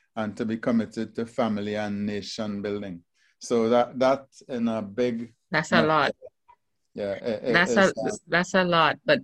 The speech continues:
Speaker 2: I would, I would ask you a question in terms of what you have gleaned from some of the stories you've heard. You just talked about, you know, honest stories that are shared by the men. So I wanted to just ask you one quick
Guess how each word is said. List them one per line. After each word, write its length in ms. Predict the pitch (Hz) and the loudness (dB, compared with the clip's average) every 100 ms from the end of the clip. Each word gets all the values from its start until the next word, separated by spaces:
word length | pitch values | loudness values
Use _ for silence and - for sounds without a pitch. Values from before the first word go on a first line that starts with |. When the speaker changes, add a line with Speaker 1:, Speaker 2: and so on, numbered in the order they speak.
| - | 0
Speaker 2:
I 120 | 165 | 0
would, 100 | 170 | 2
I 100 | 170 | 2
would 120 | 175 175 | 2 2
ask 360 | 180 185 190 - | 2 2 0 0
you 120 | 202 | 0
a 80 | 214 | 0
question 720 | - 185 190 - 160 135 131 | 0 -2 -2 0 2 4 2
in 180 | - 135 | 0 -4
terms 380 | 180 160 156 156 | 0 0 0 2
of 260 | 139 139 139 _ _ _ _ _ - | 2 0 -4 _ _ _ _ _ 0
what 180 | 165 - | 2 4
you 160 | 160 | 2
have 320 | 160 156 147 139 | 2 2 -2 -2
gleaned 400 | 165 170 156 143 | 2 2 2 2
from 160 | 151 | 0
some 160 | 147 151 | 2 2
of 120 | 139 | 2
the 80 | 131 | 0
stories 560 | 139 - 165 156 143 143 | -2 2 4 4 2 0
you've 180 | 135 127 | 0 0
heard. 260 | 160 151 | -2 0
You 60 | 135 | 0
just 240 | 139 135 | -2 -2
talked 240 | 151 143 - | -2 -2 -2
about, 380 | 143 143 131 120 _ - - - - | 2 4 2 -2 _ -20 -20 -8 -2
you 120 | 151 | 0
know, 140 | 139 | 2
honest 340 | - 156 151 147 | 2 2 2 0
stories 320 | - 151 143 | 2 2 4
that 140 | 143 | 2
are 140 | 135 139 | 2 0
shared 380 | - 170 160 135 | 2 4 2 2
by 200 | 139 151 | 2 2
the 100 | 143 | 2
men. 420 | 131 120 123 127 _ - - - _ | 2 0 -2 -6 _ -20 -20 -20 _
So 300 | - 165 156 | -2 4 4
I 120 | - | 4
wanted 380 | 160 165 175 202 | 4 2 0 0
to 80 | 196 | 0
just 180 | 180 151 | 0 0
ask 220 | 160 - | -2 -2
you 100 | 156 | -2
one 280 | 156 170 196 | 0 0 0
quick 240 | 202 202 | 0 -2